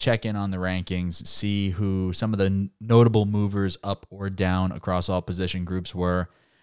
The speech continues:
Um, not something where we're talking through, you know, the t-, entire list line by line for each position, but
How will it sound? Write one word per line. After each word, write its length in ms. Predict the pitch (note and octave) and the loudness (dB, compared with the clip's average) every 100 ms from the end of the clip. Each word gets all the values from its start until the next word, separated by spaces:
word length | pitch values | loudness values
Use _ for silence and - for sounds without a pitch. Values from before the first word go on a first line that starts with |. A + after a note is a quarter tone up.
| _ - | _ -6
Um, 400 | F#2+ F2+ F2 F2+ | -2 -2 -2 0
not 180 | A2 | -2
something 240 | A2 G#2 G2+ | -2 -2 -2
where 120 | G2+ | 0
we're 120 | G2+ | -2
talking 320 | F#2+ G#2+ G2+ - | 0 0 -2 -4
through, 220 | G2 G2 | -4 -2
you 160 | F2+ F2+ | -2 -4
know, 180 | E2 E2 - _ - | -6 -8 -16 _ -12
the 500 | G2 F2+ D#2+ C#2+ - _ _ _ _ _ _ - | -6 -6 -6 -10 -16 _ _ _ _ _ _ -18
t-, 80 | - - | -12 -6
entire 480 | A#2 - A2+ C3 A2+ | -4 -2 -2 0 0
list 400 | G#2+ A2+ - G2 | 0 -2 -4 -4
line 260 | G2 G#2 | -2 0
by 140 | G2+ G2 | 0 0
line 560 | G2 G2 G2+ G2+ F#2+ | 0 -2 0 0 -4
for 160 | F#2+ G2+ | -4 -4
each 200 | G2+ - | -4 -4
position, 460 | G2+ G2 G2 G#2 F#2+ | -4 -4 -4 -4 -4
but 200 | F2+ | -4